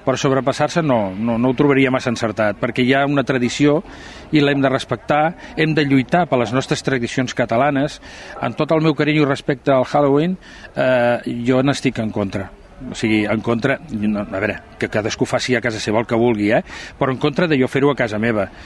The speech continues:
perquè no em sentiria còmode si no defenso la meva tradició i el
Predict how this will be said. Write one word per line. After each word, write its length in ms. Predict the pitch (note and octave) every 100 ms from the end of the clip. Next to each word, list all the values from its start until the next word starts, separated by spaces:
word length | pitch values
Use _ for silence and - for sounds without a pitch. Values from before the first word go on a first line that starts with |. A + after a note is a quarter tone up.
| - - - -
perquè 600 | A#2 G#2+ B2+ A#2+ A#2+ A#2+ A#2+
no 320 | B2 B2+ C#3
em 60 | -
sentiria 460 | D#3 C#3+ D3 C#3
còmode 320 | D3 C#3 D3 D#3
si 160 | -
no 200 | C3+ C3+ C#3+
defenso 600 | C#3 C3 - D#3 D#3+ D#3
la 140 | B2+
meva 240 | B2 C3+ B2+
tradició 560 | B2+ B2+ - A#2+ A#2+ C3
i 120 | C3+
el 140 | A#2